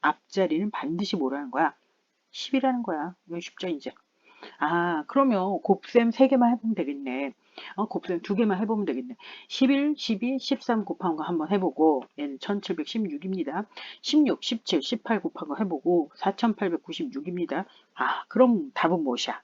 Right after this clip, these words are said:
답은 바로 사천팔백구십육, 사천팔백구십육 해서 연속하는 세 자리를, 어?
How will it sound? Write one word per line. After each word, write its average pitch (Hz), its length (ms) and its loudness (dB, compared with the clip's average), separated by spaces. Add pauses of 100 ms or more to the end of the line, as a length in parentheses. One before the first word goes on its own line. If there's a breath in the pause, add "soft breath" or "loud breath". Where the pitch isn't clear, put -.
(140)
답은 151 300 -4
바로 135 680 0 (380 loud breath)
사천팔백구십육, 185 1500 -2 (340 loud breath)
사천팔백구십육 180 1700 -4 (500)
해서 - 260 -8 (360 loud breath)
연속하는 226 680 2
세 233 140 2
자리를, 214 520 2 (420 loud breath)
어? 277 240 -2